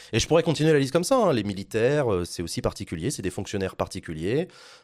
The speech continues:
Euh, il y a les volontaires en service civique, euh, qui ne sont pas des stagiaires, qui ne sont pas des bénévoles. Les stagiaires ne sont pas des volontaires, qui ne sont pas non plus des, enfin, voilà, il y a des, il y a des statuts différents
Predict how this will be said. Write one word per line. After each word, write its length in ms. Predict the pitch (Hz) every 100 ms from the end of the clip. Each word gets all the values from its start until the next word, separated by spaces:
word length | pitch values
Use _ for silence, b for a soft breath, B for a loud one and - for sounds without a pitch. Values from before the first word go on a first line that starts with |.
| -
Euh, 260 | 87 87 85
il 60 | 87
y 40 |
a 40 |
les 200 | 90 87
volontaires 560 | 85 127 131 131 131 160
en 60 | 156
service 300 | 117 101 -
civique, 500 | 101 87 117 - 92
euh, 60 |
qui 120 | - 85
ne 40 |
sont 140 | -
pas 120 | 82 123
des 80 |
stagiaires, 520 | 127 117 95 87 113 139
qui 100 | -
ne 40 |
sont 120 | 90
pas 140 | 78 113
des 80 |
bénévoles. 560 | 120 113 90 80 104 135
Les 100 | 90
stagiaires 340 | - 90 95
ne 40 | 95
sont 160 | -
pas 200 | 71 104
des 100 | 104
volontaires, 480 | 95 90 85 90 113
qui 100 | -
ne 20 |
sont 120 | - 87
pas 100 | 104
non 100 | 101
plus 140 | 101
des, 80 | 95
enfin, 400 | - - _ -
voilà, 160 | -
il 60 | 302
y 40 |
a 20 | 92
des, 240 | 90 78 B B B
il 40 | -
y 40 |
a 20 |
des 80 | 104
statuts 380 | 123 151 - 220
différents 540 | 156 - 123 101 -